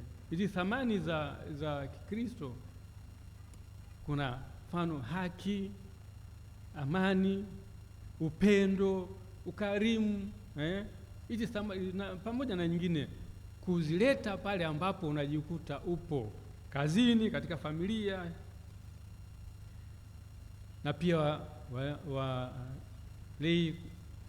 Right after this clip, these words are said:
wamealikwa sasa kujiingiza kiam-, kikamilifu katika uinjilishaji. Kwa hiyo, ninyi si watazamaji tu mkiangalia mapadri wanahangaika huko, ah, na ninyi kwa nafasi yenu pia, basi mnayo majukumu.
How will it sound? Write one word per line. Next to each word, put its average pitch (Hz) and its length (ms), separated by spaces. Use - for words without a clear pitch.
wamealikwa 143 600
sasa 131 240
kujiingiza 185 840
kiam-, 156 300
kikamilifu 165 600
katika 135 540
uinjilishaji. 127 760
Kwa 160 100
hiyo, 156 260
ninyi 247 260
si - 100
watazamaji 233 640
tu 226 140
mkiangalia 214 440
mapadri 208 320
wanahangaika 202 460
huko, 202 300
ah, 165 200
na 139 100
ninyi 226 360
kwa 180 220
nafasi 180 460
yenu 214 260
pia, 151 300
basi 139 340
mnayo 135 280
majukumu. 117 640